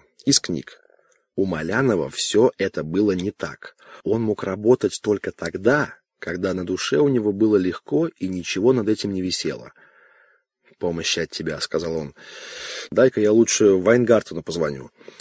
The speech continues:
Странно мне всё-таки, что он спрашивал про Снегового. «Конечно», — сказал Вечеровский, —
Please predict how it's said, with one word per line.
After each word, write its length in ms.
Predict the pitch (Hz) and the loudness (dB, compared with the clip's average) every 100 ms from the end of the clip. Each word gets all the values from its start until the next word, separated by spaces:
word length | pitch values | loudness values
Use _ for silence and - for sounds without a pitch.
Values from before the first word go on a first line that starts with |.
| - - _ _ | -20 -20 _ _
Странно 560 | - - 98 104 95 85 | -6 -2 0 0 0 -2
мне 160 | 85 | -2
всё-таки, 560 | 78 - 85 - - 73 - | 0 0 0 -4 -8 -10 -6
что 320 | - - 101 | -6 -2 -2
он 120 | 110 | -2
спрашивал 480 | - 101 95 - 98 | -2 -4 -2 -2 -2
про 140 | 98 | 0
Снегового. 760 | 90 92 87 87 87 85 80 78 _ _ _ | -2 0 -2 0 2 2 0 -4 _ _ _
«Конечно», — 500 | - 120 180 - - 71 | -10 -2 2 2 0 -8
сказал 280 | - 90 82 | -6 -4 -4
Вечеровский, — 560 | 80 85 82 - 76 | -4 0 0 -2 -6